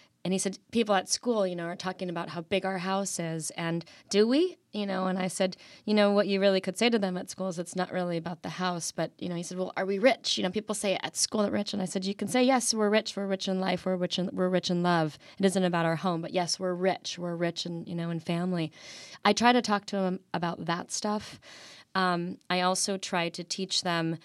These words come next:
how to, um, give and how to give back and how to take all their blessings and how to share it. And I'm really big in philanthropy, and I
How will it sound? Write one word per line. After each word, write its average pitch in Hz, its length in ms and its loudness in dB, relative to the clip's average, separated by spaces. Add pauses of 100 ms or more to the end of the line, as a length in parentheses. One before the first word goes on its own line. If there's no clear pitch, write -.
(140)
how 175 360 2
to, 165 460 -4 (460)
um, 170 420 -2
give 170 480 0
and 165 100 -2
how 165 120 -2
to 165 80 -2
give 160 280 -4
back 165 500 0
and 170 140 -4
how 165 280 0
to 165 280 -2
take 175 280 0
all 175 160 2
their 160 160 0
blessings 165 760 -4
and 170 180 -6
how 165 200 -2
to 165 80 -4
share 165 360 2
it. 151 300 -2
And 165 240 -2 (380)
I'm 180 240 2
really 180 520 2
big 156 260 -4
in 151 120 -4
philanthropy, 156 840 -2
and 151 140 0
I 151 240 0